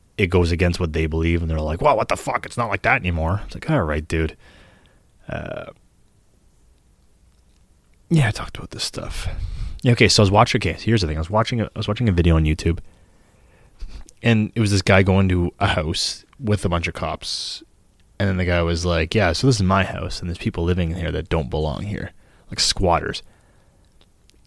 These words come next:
And squatters is apparently a thing. Apparently there's, like, something called squatters' rights, where they could just fucking hang out in your house or some shit like that. I have no idea how that works.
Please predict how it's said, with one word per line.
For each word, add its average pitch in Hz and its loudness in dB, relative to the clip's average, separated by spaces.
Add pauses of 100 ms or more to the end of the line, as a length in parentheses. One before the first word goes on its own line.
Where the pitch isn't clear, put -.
(280)
And 117 4
squatters 156 6
is 123 6
apparently 113 4
a 85 -2
thing. 113 2
Apparently 131 0
there's, 98 0
like, 92 0
something 104 -2
called 92 0
squatters' 98 2
rights, 80 -4 (100)
where 78 -4
they 80 -2
could 78 -2
just - -6
fucking 87 -4
hang 90 -4
out 82 0
in 92 -4
your 78 -4
house - -6
or - -2
some 107 -4
shit - -6
like 113 -6
that. 120 -2 (580)
I 104 4
have 127 2
no 92 0
idea 95 -2
how 92 -6
that 85 -6
works. - -10